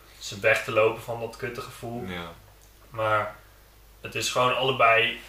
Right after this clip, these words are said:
Speaker 1: een net zo reëel deel van jou,
Speaker 2: Ja.
Speaker 1: zeg maar. Dus ja, ik denk wel dat... Hoe zeggen ze dat? What you resist persists.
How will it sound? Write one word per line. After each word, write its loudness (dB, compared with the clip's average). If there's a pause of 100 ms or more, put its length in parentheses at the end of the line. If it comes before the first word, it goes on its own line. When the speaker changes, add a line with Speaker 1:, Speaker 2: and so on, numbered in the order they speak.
(200)
Speaker 1:
een -8
net 4
zo 4 (140)
reëel 0
deel 0
van -6
jou, -4 (380)
Speaker 2:
Ja. -12
Speaker 1:
zeg -16
maar. -12 (140)
Dus -12 (680)
ja, -8
ik -6
denk -4
wel -4 (300)
dat... -10 (1400)
Hoe -16
zeggen -10
ze -16
dat? -4
What -2
you -4 (360)
resist -2
persists. -4